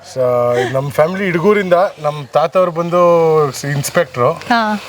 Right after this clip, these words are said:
Speaker 1: ಆ ರೀಸನ್‌ಗೆ ಊರ್ ಬಿಟ್ಟು ಬೆಂಗಳೂರಿಗೆ ಹೋಗಿದ್ರು.
Speaker 2: ಹ್ಮ್. ತಂದೆ ತಾಯಿ?
Speaker 1: ಹೌದು, ತಂದೆ ತಾಯಿ ಎಲ್ಲ ಬೆಂಗಳೂರಲ್ಲಿ ಇದಾರೆ.
Speaker 2: ಹ್ಮ್.
Speaker 1: ರಾಜಶೇಖರ್ ಅಂತ ನಮ್ ತಂದೆಯವರು.
Speaker 2: ಹ್ಮ್.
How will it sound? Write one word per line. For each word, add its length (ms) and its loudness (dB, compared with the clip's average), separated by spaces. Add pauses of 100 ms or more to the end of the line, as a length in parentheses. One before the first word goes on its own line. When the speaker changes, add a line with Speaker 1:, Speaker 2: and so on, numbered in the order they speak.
(160)
Speaker 1:
ಆ 200 4
ರೀಸನ್‌ಗೆ 500 2
ಊರ್ 240 0
ಬಿಟ್ಟು 260 -6
ಬೆಂಗಳೂರಿಗೆ 380 2
ಹೋಗಿದ್ರು. 380 0
Speaker 2:
ಹ್ಮ್. 380 2
ತಂದೆ 460 -2
ತಾಯಿ? 420 -2
Speaker 1:
ಹೌದು, 260 0
ತಂದೆ 320 0
ತಾಯಿ 560 0
ಎಲ್ಲ 200 2
ಬೆಂಗಳೂರಲ್ಲಿ 440 -4
ಇದಾರೆ. 220 -2
Speaker 2:
ಹ್ಮ್. 460 0
Speaker 1:
ರಾಜಶೇಖರ್ 540 2
ಅಂತ 160 -4
ನಮ್ 180 -4
ತಂದೆಯವರು. 420 0
Speaker 2:
ಹ್ಮ್. 280 4